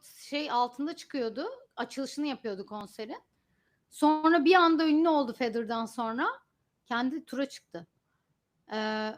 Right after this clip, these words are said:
bu, Ş-, Ferenay diyor ki Taylor evlenmeyecek. Ya adam çok kazulet, evlenecek.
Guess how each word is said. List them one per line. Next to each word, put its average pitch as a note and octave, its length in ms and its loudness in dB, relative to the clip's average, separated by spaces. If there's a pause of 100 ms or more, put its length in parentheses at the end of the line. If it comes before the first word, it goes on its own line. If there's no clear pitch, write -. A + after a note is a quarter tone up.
(260)
bu, A#3+ 160 -10 (260)
Ş-, - 420 -18
Ferenay C#4+ 440 2
diyor F4+ 160 -4
ki C#4+ 180 -8
Taylor C#4 320 0
evlenmeyecek. C#4 600 -2
Ya B3+ 180 0
adam B3 320 -2
çok - 240 -16
kazulet, G3 460 -8
evlenecek. G3+ 800 -8